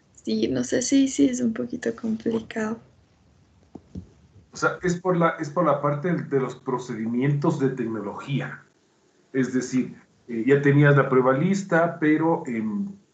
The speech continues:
Speaker 2: hasta, a-, hasta tomarle la foto, hacer el P D F, subirla a la página, hacerle pequeñito, volverla a cargar, sacar el link,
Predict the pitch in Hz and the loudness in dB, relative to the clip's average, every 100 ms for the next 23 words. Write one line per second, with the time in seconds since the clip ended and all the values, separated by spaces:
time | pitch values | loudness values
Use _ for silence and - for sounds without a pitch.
0 | _ _ - 143 139 143 131 135 139 123 | _ _ -2 0 2 2 2 2 0 0
1 | - 127 127 127 127 123 123 - 156 160 | -4 -2 0 2 2 2 0 0 0 2
2 | 143 - 131 123 127 123 135 156 147 143 | 0 0 -2 -2 0 2 4 2 0 -2
3 | 139 120 117 117 117 120 - 156 147 147 | -2 -4 -4 -2 -2 -2 2 2 2 0
4 | 139 131 - 117 120 113 123 135 160 - | 0 0 -2 -8 -8 -6 -2 0 0 2
5 | 147 143 - - _ 127 135 127 123 117 | 0 0 -8 -20 _ 4 4 6 2 0
6 | 131 131 139 156 156 - - 117 117 131 | 2 2 4 2 2 -2 -6 -6 -2 0
7 | 165 165 | 2 0